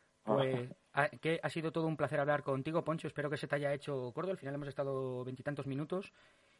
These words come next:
Speaker 2: Y
Speaker 1: Ujú.
Speaker 2: nada, ha sido todo un placer contigo. Vamos a terminar el programa de hoy de Bajo los Adoquines con una de las canciones que más me gustan de tu disco,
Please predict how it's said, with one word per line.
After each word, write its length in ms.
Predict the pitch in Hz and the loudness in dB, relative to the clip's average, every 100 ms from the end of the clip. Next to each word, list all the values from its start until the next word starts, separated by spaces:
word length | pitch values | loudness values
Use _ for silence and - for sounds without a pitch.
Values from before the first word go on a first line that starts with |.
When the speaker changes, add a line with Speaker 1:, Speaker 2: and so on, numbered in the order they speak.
| - | -8
Speaker 2:
Y 400 | 147 139 131 123 | -2 0 2 0
Speaker 1:
Ujú. 60 | 123 | 0
Speaker 2:
nada, 140 | 143 | 2
ha 40 | 160 | 2
sido 440 | 151 151 147 143 | 2 2 6 4
todo 120 | 143 151 | 4 0
un 80 | 151 | 2
placer 200 | 151 151 | 0 0
contigo. 440 | 147 139 175 311 - - - | -2 -2 -4 -8 -18 -20 -12
Vamos 300 | - 147 170 | 8 8 10
a 40 | 165 | 6
terminar 360 | 156 160 156 | 2 4 4
el 80 | 147 | 4
programa 360 | 151 143 156 147 | 4 6 6 6
de 80 | 147 | 4
hoy 100 | 147 | 2
de 300 | 147 143 139 | 0 0 0
Bajo 200 | 139 151 | -2 -2
los 100 | 143 | -2
Adoquines 520 | 135 131 170 151 131 | -2 -2 0 0 0
con 140 | - 147 | -2 0
una 180 | 156 | 2
de 100 | 147 | 2
las 140 | 143 - | 2 0
canciones 320 | 135 160 151 | 0 0 0
que 80 | 143 | 2
más 120 | 143 | 2
me 80 | 139 | 2
gustan 220 | 139 147 | 0 0
de 80 | 135 | -2
tu 120 | 131 | -2
disco, 340 | 143 - 220 | -4 0 0